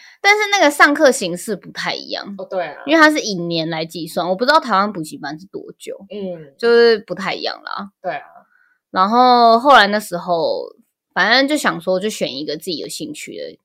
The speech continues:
Speaker 2: 科系。
Speaker 1: 对。然后就开始上嘛。
Speaker 2: 对。
Speaker 1: 因为他本来就是只是为了填补我上硕士那段空白期。
Speaker 2: 然后就有一个学生签，让你可以多一年。
Speaker 1: 对。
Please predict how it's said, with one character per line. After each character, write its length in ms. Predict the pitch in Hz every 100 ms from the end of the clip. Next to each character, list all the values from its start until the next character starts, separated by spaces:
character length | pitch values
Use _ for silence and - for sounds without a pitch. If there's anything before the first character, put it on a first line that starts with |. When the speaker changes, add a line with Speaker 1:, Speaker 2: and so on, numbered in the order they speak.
| _ _ _ _ _ _ _ _
Speaker 2:
科 180 | - 143
系。 240 | - _ _ _ _ _ _ -
Speaker 1:
对。 320 | 160 - 185 _ _ _ _
然 140 | 180
后 260 | 165 165 160
就 280 | 165 190 185
开 160 | 208
始 120 | 190 165
上 240 | 170 127
嘛。 300 | 101 - 185 _ _
Speaker 2:
对。 320 | - 165 - - _ _ -
Speaker 1:
因 120 | 330
为 60 | 349
他 160 | 330
本 120 | 302
来 100 | 165
就 120 | 175 220
是 180 | 226
只 180 | 214 156
是 120 | 151
为 200 | 185 190
了 320 | 165 131 151 _ _ -
填 380 | - 185 208
补 160 | 220 175
我 220 | 123 113
上 340 | 185 214 170 170
硕 340 | - 196 160
士 260 | - 165 147
那 200 | 151 143
段 320 | 156 113 76 -
空 280 | - 175
白 220 | - - -
期。 420 | - - - 185 _
Speaker 2:
然 100 | 170
后 220 | 180 170
就 180 | 165 180
有 140 | 170
一 20 | 139
个 100 | 135
学 200 | - -
生 180 | 147
签， 220 | 165 180 151
让 160 | 160
你 60 | 180
可 140 | -
以 80 | 135
多 220 | - 160
一 80 | 160
年。 200 | 165 - - 175 _ -
Speaker 1:
对。 340 | 170 101 185